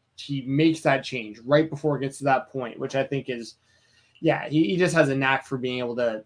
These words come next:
to just keep reinventing himself. I mean, people know how I feel about Chris Jericho. I think he's the best of all time. And, and a lot of the reason is because of that. Like,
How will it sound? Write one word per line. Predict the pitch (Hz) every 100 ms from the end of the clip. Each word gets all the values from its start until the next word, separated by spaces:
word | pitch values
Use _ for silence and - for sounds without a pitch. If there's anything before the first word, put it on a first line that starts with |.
| -
to | 127
just | 117 -
keep | 131 135
reinventing | 127 120 120 123
himself. | 117 117 123 117 - -
I |
mean, | 180 165
people | 240 196
know | 151 127
how |
I | 123
feel | 117 127
about | 117 113
Chris | 127 117
Jericho. | 120 127 139
I | 156
think | 160
he's | 139
the | 120
best | 120 120
of | 120
all | 117 107
time. | 117 117 120 120
And, | 131
and | 135 139
a | 147
lot | 147 151
of |
the | 131
reason | 131 131 127
is | 120
because | 117 131 123
of | 117
that. | 120 110 117
Like, | 120